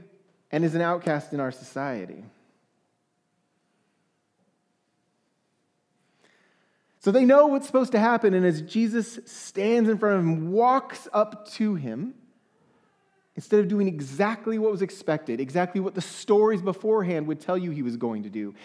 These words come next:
exactly what everyone who saw him was hoping to witness, he does something else entirely. He witnesses this act of faith and says, "Friend,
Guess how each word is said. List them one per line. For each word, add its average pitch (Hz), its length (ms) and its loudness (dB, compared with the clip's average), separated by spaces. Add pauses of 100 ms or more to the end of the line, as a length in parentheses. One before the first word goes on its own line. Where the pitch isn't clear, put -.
(100)
exactly 208 360 0
what 208 100 4
everyone 208 320 0
who 185 140 -2
saw 226 420 2
him 180 220 -2 (360)
was 156 160 -2
hoping 190 320 2
to 175 80 4
witness, 160 680 -2
he 175 140 -4
does 143 220 0
something 170 300 -4
else 160 200 -2
entirely. 117 640 -4 (200)
He 143 140 -4
witnesses 202 600 -4
this 175 200 -2 (100)
act 156 400 -6
of 127 100 -10
faith 175 560 0
and 147 140 -6
says, 131 280 -4
"Friend, 180 640 -2